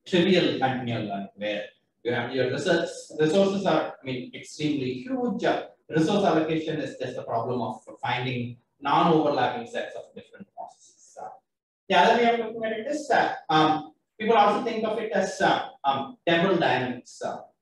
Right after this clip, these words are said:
right? So it could be the same set of neurons that are present, uh, but one sequence of neurons, so say for instance you have twenty neurons, uh, in the sequence four, five, six, seven, eight, uh,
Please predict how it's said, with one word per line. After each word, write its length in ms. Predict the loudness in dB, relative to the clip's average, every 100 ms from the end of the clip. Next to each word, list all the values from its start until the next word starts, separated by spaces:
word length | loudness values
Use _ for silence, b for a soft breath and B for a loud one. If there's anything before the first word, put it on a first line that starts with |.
| -20
right? 120 | -10
So 320 | -4 -4 -6 -14
it 280 | _ _ 6
could 80 | 6
be 60 |
the 160 | 4 2
same 320 | 2 2 4
set 160 | 2 0
of 180 | -2
neurons 380 | 0 2 2 2
that 100 | 0
are 120 | -4
present, 440 | -6 -12 -12 -6 0
uh, 200 | 0 -2 -10 _ _
but 240 | 0 2 4
one 340 | 4 4 2
sequence 800 | -2 -4 -2 -4 -4 -12 -20 -20 -6
of 200 | -4 -4
neurons, 320 | -4 -4 -2
so 180 | -4 -4
say 160 | -4 -6
for 120 | -8
instance 300 | -10 -14 -10
you 80 | -8
have 180 | -8 -4
twenty 360 | -2 0 0
neurons, 420 | -2 -4 -8 -10 -6
uh, 140 | -6 -8 _ _ _ -6
in 80 | -2
the 100 | 0
sequence 520 | 0 2 2 0 2
four, 300 | 4 6 6
five, 340 | 4 4 2
six, 260 | -4 -10 0
seven, 260 | 0 2 0
eight, 360 | 0 -2 -4 0
uh, 260 | 0 0